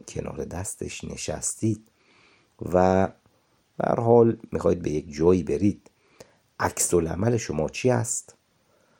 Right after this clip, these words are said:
اون طرف گفت که "والا جناب راو، من حقیقتشو بگم، من هنگامی که زنم رانندگی می‌کنه احساس استرس خیلی شدیدی بهم دست می‌ده و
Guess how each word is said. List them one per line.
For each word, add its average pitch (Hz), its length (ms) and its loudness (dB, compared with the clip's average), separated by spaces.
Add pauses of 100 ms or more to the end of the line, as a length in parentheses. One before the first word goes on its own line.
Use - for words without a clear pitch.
(160)
اون 117 140 0
طرف 120 320 0
گفت 104 160 -2
که 92 80 -4
"والا 95 420 0 (480)
جناب 78 280 -4
راو، 78 180 -2 (100)
من 78 220 -6
حقیقتشو 113 680 -4
بگم، 113 400 0 (800)
من 123 500 2 (480)
هنگامی 90 380 4
که 87 140 0
زنم 95 440 0
رانندگی 71 520 -6
می‌کنه 117 600 -2 (1300)
احساس - 560 2
استرس 73 680 -2 (420)
خیلی 90 400 -6
شدیدی 104 640 -4
بهم 71 260 -6
دست 117 460 -4
می‌ده 123 220 2
و 113 260 6